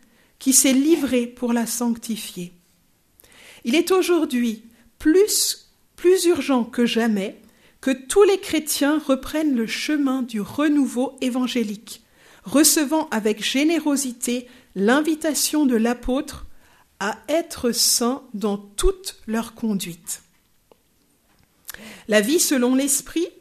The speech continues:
dont le fruit est la sanctification, suscite en tous les baptisés et en chacun d'eux le désir et l'exigence de suivre et d'imiter Jésus-Christ, en accueillant ses béatitudes,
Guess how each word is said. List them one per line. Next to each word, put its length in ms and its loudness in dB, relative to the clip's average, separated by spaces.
dont 160 2
le 100 6
fruit 440 0
est 100 -2
la 140 -2
sanctification, 1200 -2
suscite 520 2
en 140 2
tous 280 0
les 140 2
baptisés 760 -2
et 120 0
en 100 -2
chacun 520 -2
d'eux 300 0
le 160 2
désir 500 4
et 80 2
l'exigence 880 0
de 200 -6
suivre 500 0
et 80 -2
d'imiter 560 0
Jésus-Christ, 720 -6
en 220 0
accueillant 560 -2
ses 260 -2
béatitudes, 880 -2